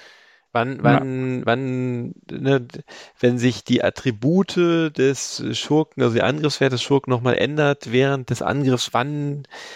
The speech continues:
Speaker 1: also ha-, hat das dann noch Auswirkungen oder nicht? Und dadurch, dass sie jetzt ganz explizit sagen, so, wenn alles vorbei ist, dann wird am Ende noch der Schaden berechnet. Und dann ist es wichtig, wie, welche Werte der Schurke hat. Und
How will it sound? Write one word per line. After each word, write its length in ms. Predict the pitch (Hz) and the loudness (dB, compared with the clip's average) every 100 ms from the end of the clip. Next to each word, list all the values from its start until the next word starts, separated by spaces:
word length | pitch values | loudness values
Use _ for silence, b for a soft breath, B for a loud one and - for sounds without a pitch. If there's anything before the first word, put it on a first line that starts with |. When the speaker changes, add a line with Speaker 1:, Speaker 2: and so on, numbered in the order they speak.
| B B B | B B B
Speaker 1:
also 180 | 107 - | 0 0
ha-, 100 | - 71 - - 127 | -2 -10 -12 -6 -2
hat 160 | 127 | 2
das 140 | 156 - | 2 2
dann 80 | |
noch 160 | 143 - | -2 0
Auswirkungen 640 | 127 160 - 151 - 143 | 2 0 2 -2 0 -2
oder 240 | 127 143 127 | 2 2 2
nicht? 420 | 151 208 - - | 2 0 -4 -4
Und 380 | 98 127 123 - | -2 -2 -4 -2
dadurch, 220 | 113 123 | 0 0
dass 100 | 117 | -2
sie 80 | 120 | -2
jetzt 120 | - | 0
ganz 180 | 120 131 | -2 -2
explizit 400 | 123 120 - 117 | -8 -2 -2 2
sagen, 200 | 117 120 | 0 2
so, 220 | 113 107 B B | 0 0 B B
wenn 100 | 135 | -2
alles 300 | 156 220 233 | 0 2 0
vorbei 300 | - 165 147 | 0 2 4
ist, 420 | 120 143 - - _ 185 196 _ _ - | 2 0 -4 -10 _ -20 _ _ _ 2
dann 300 | 156 185 151 | 2 2 -4
wird 100 | - | -2
am 160 | 139 | 0
Ende 300 | 127 151 147 | 0 0 0
noch 120 | 131 | 0
der 140 | 131 - | 0 0
Schaden 240 | 123 113 | 0 0
berechnet. 240 | 104 87 107 | 0 -2 -2
Und 80 | |
dann 540 | 113 139 160 151 147 - | -2 -2 -4 -4 -6 -4
ist 140 | 127 | -4
es 140 | 127 - | 0 0
wichtig, 460 | 135 127 123 - | 0 -4 -8 -2
wie, 300 | 131 131 127 B B B | 2 2 0 B B B
welche 260 | - 117 110 | 0 2 2
Werte 340 | 110 113 - | 2 0 -2
der 380 | 101 101 101 101 B B B B - | -2 2 2 0 B B B B -8
Schurke 360 | - 110 - | 0 0 2
hat. 260 | 95 - - | -2 -2 -4
Und 540 | - 98 98 - - | -2 -2 -6 -12 -20